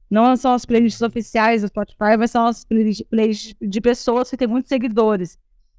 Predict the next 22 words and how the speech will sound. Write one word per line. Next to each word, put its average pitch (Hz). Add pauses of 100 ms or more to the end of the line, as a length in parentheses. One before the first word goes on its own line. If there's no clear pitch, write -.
E 220
as 220
pessoas 233
pagam 226
pra 208
entrar 196
nessas 196
playlists. 196 (120)
Então, 294
assim, 294 (360)
é 277
muito 294
doido, 240
assim. 220
Você 277
fica, 285
por 247
exemplo, 220
quando 240
você 254
lança 233
um, 202